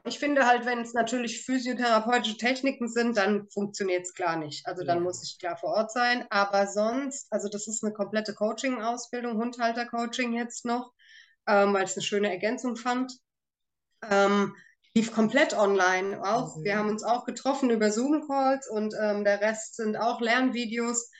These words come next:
Speaker 1: Ich habe letztes Jahr schon für Persönlichkeitsentwicklung so einen Kurs gemacht. Da geht unglaublich viel und es ist genauso, wie du sagst. Ich stehe morgens auf und hole mir einen Kaffee ans Bett und schaue da zwei, drei Videos und fülle mein Workbook aus. Ist immer noch nett gestaltet, das gefällt mir halt auch gut,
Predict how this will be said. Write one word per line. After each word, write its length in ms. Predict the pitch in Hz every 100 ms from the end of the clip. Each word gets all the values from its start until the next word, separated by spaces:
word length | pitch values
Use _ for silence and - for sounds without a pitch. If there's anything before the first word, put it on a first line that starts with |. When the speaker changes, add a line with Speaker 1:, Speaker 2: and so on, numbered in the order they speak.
| - - -
Speaker 1:
Ich 120 | 214
habe 180 | 240 226
letztes 340 | 220 220 220
Jahr 180 | 226 214
schon 340 | 208 208 202 -
für 220 | 196 196
Persönlichkeitsentwicklung 1120 | 202 190 240 269 - 254 254 247 247 - 240 240
so 120 | 226
einen 120 | 220
Kurs 220 | 240 233
gemacht. 280 | - 233 233 - - _ _ -
Da 60 |
geht 260 | 208 233 233
unglaublich 640 | 254 262 262 247 226 240 254
viel 200 | 269 262
und 100 | 226
es 60 | 233
ist 40 |
genauso, 360 | 233 220 240 233
wie 80 | 226
du 100 | 214
sagst. 400 | 240 262 269 -
Ich 100 | -
stehe 180 | 233 208
morgens 320 | 208 220 220
auf 240 | 185 240
und 100 | 220 202
hole 140 | 220
mir 80 | 208
einen 100 | 208
Kaffee 300 | 214 214 233
ans 260 | 233 226
Bett 280 | 247 254 262 -
und 260 | 220 220
schaue 260 | - 226 233
da 180 | 233 226
zwei, 200 | 226 220
drei 220 | 214 202
Videos 340 | 214 262 262
und 160 | 233 -
fülle 140 | 240
mein 240 | 226 202 185
Workbook 400 | 208 214 254 -
aus. 240 | 240 262
Ist 140 | 226 220
immer 180 | 214 202
noch 180 | 190
nett 220 | 208 208 -
gestaltet, 440 | 196 - 208 262 233
das 120 | -
gefällt 240 | - 208
mir 100 | 208
halt 140 | 185 175
auch 220 | 208 226
gut, 180 | 262